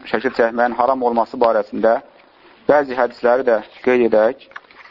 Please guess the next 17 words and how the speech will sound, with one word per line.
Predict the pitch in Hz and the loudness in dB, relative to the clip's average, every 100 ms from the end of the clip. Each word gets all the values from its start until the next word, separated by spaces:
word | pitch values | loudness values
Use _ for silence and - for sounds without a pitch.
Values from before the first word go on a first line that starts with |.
| - - - - 762 - - - - - - _ _ _ _ _ _ - _ - - - _ - - - - - - - - - - - - - - - - - _ _ | -20 -20 -20 -20 -20 -20 -20 -20 -20 -20 -20 _ _ _ _ _ _ -20 _ -20 -20 -20 _ -20 -20 -20 -20 -20 -20 -20 -20 -20 -20 -20 -20 -20 -20 -20 -20 -20 _ _
Buxari | 233 - 143 131 123 | -4 0 2 2 0
rəvayət | 120 127 127 | 0 0 -2
edir | 120 120 | -4 -2
ki, | 127 127 | -2 -2
Buxaridə | 117 123 117 107 110 120 - _ - - - - - - - - | -2 -2 -2 0 0 0 -4 _ -20 -20 -20 -20 -20 -20 -10 2
ki, | 113 113 - - | 2 2 -4 0
Əbu | 113 131 135 110 - - - | 0 2 -2 -2 -10 -16 -6
Cüheyfə | 110 - 135 120 113 113 131 - | -4 -2 -4 -2 0 0 -2 -2
radiyallahu | 117 117 113 123 131 | -2 0 0 2 0
anhu | 117 113 127 - _ _ _ _ _ _ _ _ _ _ _ - | -2 -4 -4 -6 _ _ _ _ _ _ _ _ _ _ _ 2
deyir | 127 | 2
ki, | 131 127 | 2 -2
Peyğəmbər | 123 127 147 143 | 0 0 0 -2
sallallahu | 139 135 143 135 | -2 0 2 2
aleyhi | 139 147 | 0 -2
və | 131 - | -2 0
səlləm | 151 139 135 156 | -2 2 2 0